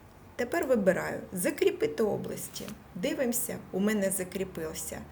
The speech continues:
перший рядок, і у мене закріпились перші два стовпці. Тобто все, що вище виділеної комірки, і лівіше.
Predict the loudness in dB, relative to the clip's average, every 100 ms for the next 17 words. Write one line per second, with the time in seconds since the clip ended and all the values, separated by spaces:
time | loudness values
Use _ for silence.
0 | -16 -10 -2 0 2 2 2 0 -10 -18
1 | -20 -20 -20 -20 -20 -14 -6 -4 -4 -4
2 | -4 -6 -14 -20 -20 -4 -2 -2 -4 -6
3 | -4 -4 -6 -10 -10 -6 -2 0 0 -2
4 | -6 -16 -18 -18 -18 -20 -20 -20 -20 -20
5 | -20 -20 -20 -10 -8 0 2 2 -2 -6
6 | -4 -6 -6 -8 -8 -8 -8 -10 -14 -20
7 | -20 -6 -2 -2 -2 -4 -4 -6 -2 2
8 | 4 4 2 4 2 0 -6 -4 0 0
9 | 2 0 2 2 2 -2 -2 2 2 4
10 | 4 2 2 0 2 0 -4 -10 -6 -6
11 | -2 -2 -4 -4 0 0